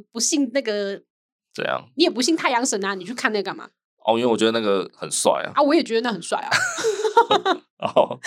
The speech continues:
Speaker 1: 随便批评别人。
Speaker 2: 我就真的觉得很帅吼。我，我这辈子也是觉得一定要去一次埃及金字塔。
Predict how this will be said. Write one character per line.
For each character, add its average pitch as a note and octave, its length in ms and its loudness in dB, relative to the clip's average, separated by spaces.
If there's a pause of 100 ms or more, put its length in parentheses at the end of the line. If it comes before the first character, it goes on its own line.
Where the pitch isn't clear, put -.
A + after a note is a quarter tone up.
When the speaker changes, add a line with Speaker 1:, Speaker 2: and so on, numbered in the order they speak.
(280)
Speaker 1:
随 E4 240 4
便 A4 160 4
批 A4 200 -2
评 D4+ 140 2
别 D4 180 2
人。 A3+ 420 0 (280)
Speaker 2:
我 - 160 4
就 E3 100 6
真 E3 160 6
的 D#3+ 80 6
觉 C3 140 2
得 C#3+ 80 4
很 A2+ 160 -2
帅 C3+ 260 6
吼。 G#2+ 340 -2 (360)
我， - 240 2
我 B2 80 4
这 D#3 100 6
辈 D#3 160 8
子 B2+ 140 4
也 G#2+ 80 4
是 B2+ 320 0
觉 A2+ 160 0
得 A#2 140 4
一 G2 80 -2
定 A2+ 120 -2
要 A2 120 4
去 G#2+ 200 2
一 F2 40 0
次 F2+ 180 -2
埃 F2+ 180 2
及 D#2+ 200 -6
金 E2 160 -12
字 F2 180 -12
塔。 - 300 -10